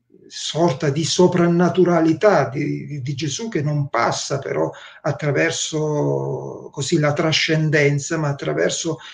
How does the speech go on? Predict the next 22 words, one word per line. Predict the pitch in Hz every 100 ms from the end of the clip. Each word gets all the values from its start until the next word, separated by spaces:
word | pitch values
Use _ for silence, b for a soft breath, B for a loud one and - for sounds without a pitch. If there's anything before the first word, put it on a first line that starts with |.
| B
l'adesione | 175 170 175 - 220 220 180
piena | - 185 220 233 233 226 226 B B
a, | 156 151 160 160 -
agli | 123 147 175
ideali | 170 160 175 226 180
in | 147
cui | 165 147
credeva, | 156 139 190 175 139
che | -
erano, | 104 139 156 147 143 139 - - B B B
eh, | - 147 143
gli | 160
ideali | 156 160 151 175 185 160 151 143 135 131 135 139 - - - 107 117 143
di | 160
un, | 165 180 180
eh, | 160 160 151 147 143 - 139 - - _ B B B - - - - - b b
rivoluzionario | 143 156 160 165 - 180 165 175 220 196 160
che | 147
stava | - - 147 165 185 160
dalla | 143 147 143
parte | 147 160 165 - 165
del, | 143 143 151